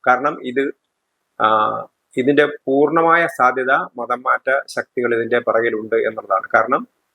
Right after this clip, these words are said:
ഹിന്ദുക്കൾ എന്ന ആളുകളെ ആ, മതം മാറ്റാനുള്ള ശ്രമം, ആ, മ-, മംഗള-, മംഗലാപുരത്തും കർണാടകത്തിലൊക്കെ വളരെ കാര്യമായി നടക്കുന്നുണ്ട്. അപ്പൊ ഇങ്ങനെ ഒരു അവരുടെ ഒരു വിശ്വാസപരമായ സ്ഥലത്ത് അവിടെ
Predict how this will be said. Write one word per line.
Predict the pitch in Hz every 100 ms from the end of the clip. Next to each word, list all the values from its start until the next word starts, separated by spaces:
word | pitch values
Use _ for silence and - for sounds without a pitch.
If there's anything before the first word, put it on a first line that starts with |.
| _ _
ഹിന്ദുക്കൾ | 120 127 135 127
എന്ന | 123
ആളുകളെ | 117 120 117 131 - - _ _ _ 113
ആ, | 110 107
മതം | 107 110 120
മാറ്റാനുള്ള | 123 113 117 120
ശ്രമം, | 117 - 117 147 - -
ആ, | 123 117 113 - -
മ-, | 120 113 110 113 -
മംഗള-, | 113 120 120 120 117
മംഗലാപുരത്തും | 117 123 123 120 120 160 143
കർണാടകത്തിലൊക്കെ | 117 113 120 123 135 139
വളരെ | 143 143 165
കാര്യമായി | 143 156 165 156
നടക്കുന്നുണ്ട്. | 135 127 131 107 _ _ _
അപ്പൊ | 127 156
ഇങ്ങനെ | 160 185
ഒരു | 180 185
അവരുടെ | 143 160 170
ഒരു | 165
വിശ്വാസപരമായ | 147 - - 185 196 202 156 143 147 143
സ്ഥലത്ത് | - 127 131 127 - _ _ _
അവിടെ | 131 151 160 -